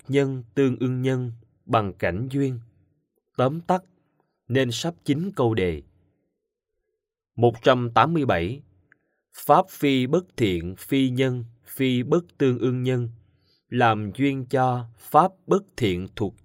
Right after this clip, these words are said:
nhân tương ưng nhân bằng cảnh duyên. Tóm tắt,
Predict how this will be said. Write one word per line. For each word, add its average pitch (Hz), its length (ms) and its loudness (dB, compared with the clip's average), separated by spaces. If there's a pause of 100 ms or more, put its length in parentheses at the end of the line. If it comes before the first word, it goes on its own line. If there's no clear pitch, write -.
nhân 135 320 0 (220)
tương 127 260 4
ưng 123 240 -2
nhân 120 300 -2 (280)
bằng 104 240 0
cảnh 98 360 -4
duyên. 135 260 -2 (880)
Tóm 139 240 2
tắt, 185 220 -4